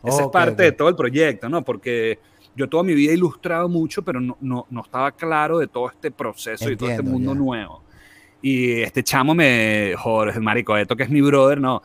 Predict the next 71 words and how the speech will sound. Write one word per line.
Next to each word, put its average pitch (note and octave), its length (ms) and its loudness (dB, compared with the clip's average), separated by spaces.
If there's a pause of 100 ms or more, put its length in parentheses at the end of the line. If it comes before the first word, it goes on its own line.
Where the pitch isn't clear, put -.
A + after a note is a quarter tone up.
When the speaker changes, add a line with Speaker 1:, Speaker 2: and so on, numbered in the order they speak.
(260)
Speaker 1:
me B2+ 120 0
llevó A#2 240 0
pa' B2+ 120 -2
los D#3 100 2
estudios B2 340 -4
de D3 120 0
Disney, A#2 480 -4
weón, G#2+ 360 -6
y D3 40 -6
la A2 160 -4
Speaker 2:
Como - 160 -12
tu - 0 -
Speaker 1:
cabeza F#3 240 2
me C#3 60 -2
Speaker 2:
maestro, C3+ 360 0
Speaker 1:
hizo G#2 60 -10
Speaker 2:
pues. A2 180 -8 (760)
Speaker 1:
Totalmente, G2+ 560 -12
bro. G2+ 180 -8
Yo G2+ 140 -6
le G#2 80 -4
digo A#2 160 -6
que A#2+ 60 -10
es B2 60 -14
mi D3+ 60 -6
mentor A#2 340 -6
todo C#3+ 100 -6
el B2 60 -6
tiempo, E3+ 220 -4
profesor, C3 540 -4
le D3 100 -2
digo. C#3 200 -2
Speaker 2:
Tu B2+ 80 -4
Speaker 1:
Pues A#2+ 120 -4
yo C#3+ 80 2
le C3 60 2
Speaker 2:
Jedi. B2 120 0
Speaker 1:
llamo D3 180 -2
así, F3 400 -2
sí, D#3+ 160 -6
sí. C#3 220 -8 (540)
Yo B2+ 80 -4
le C#3 80 0
llamo E3+ 200 2
y - 40 0
le E3 60 2
digo, D3+ 100 0
"Mira, F#3 220 -2
brother, G3 340 4
dame C#3 140 0
una F3+ 140 -4
clase G3 380 0
ahí, G3+ 220 0
que D3 80 -6
el C#3+ 80 -4
video C#3 180 -2
está E3+ 160 -6
fallo, F3+ 280 -2
necesito E3+ 240 -6
una F3+ 100 -10
clase F3 320 -6
tuya, F3+ 260 -4
pa". G#2+ 440 -4
Speaker 2:
Ah, E3 40 -10
te A2+ 120 -8
saca A2+ 240 -6
la B2+ 120 -6
pata G#2+ 240 -8
del A2 80 -6
Speaker 1:
Sí, G#2 60 -8
Speaker 2:
barro. G2 260 -2